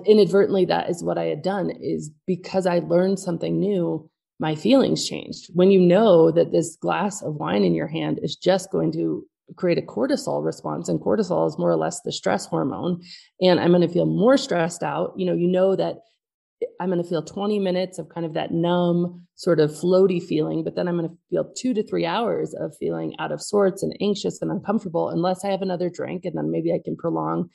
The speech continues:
that nicer feeling for a little bit more time, but not as long as the first drink. When you start to see kind of the numerical black and white, you don't feel like you want it when you're upset. You know, it's like that door has been closed to you because you see the truth of it. It's,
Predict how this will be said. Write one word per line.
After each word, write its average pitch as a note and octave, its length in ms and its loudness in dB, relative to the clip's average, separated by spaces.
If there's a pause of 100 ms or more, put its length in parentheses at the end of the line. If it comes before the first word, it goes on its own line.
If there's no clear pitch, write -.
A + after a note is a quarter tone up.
(280)
that D3+ 400 -2
nicer F3+ 440 0
feeling E3 320 -4
for E3+ 80 -8
a D#3+ 60 -4
little A3+ 260 0
bit F3 180 -4
more - 160 -8
time, D#3+ 300 -8
but E3 140 -4
not E3+ 180 -2
as G3+ 140 -2
long F#3+ 180 -2
as F#3+ 80 -6
the F#3 80 -8
first F3+ 320 -8
drink. C#3+ 300 -6 (300)
When F#3+ 100 6
you G3 80 8
start G#3+ 280 2
to G3+ 80 2
see G3+ 440 0
kind D#3+ 160 2
of D3 100 -4
the E3 80 2
numerical E3 640 2
black D#3+ 420 -6
and E3 180 -6
white, E3 360 -2 (560)
you G3+ 180 2
don't A3+ 220 2 (160)
feel B3+ 260 2
like F#3+ 220 0
you E3+ 140 -2
want B3+ 260 -2
it - 120 -6 (100)
when F3 180 -2
you're D#3 180 0
upset. - 440 -10 (180)
You G3 140 2
know, F#3 160 4
it's F#3 220 4
like F#3 180 4
that F#3 220 0
door F3+ 180 2
has D#3+ 100 -2
been D#3 220 -4
closed G3 420 -2
to - 100 -10
you - 240 -12
because E3 280 -4
you D#3+ 100 -2
see F#3+ 240 -2
the D#3+ 120 2
truth A#3 300 0
of D3 120 0
it. - 200 -2
It's, F3 300 -2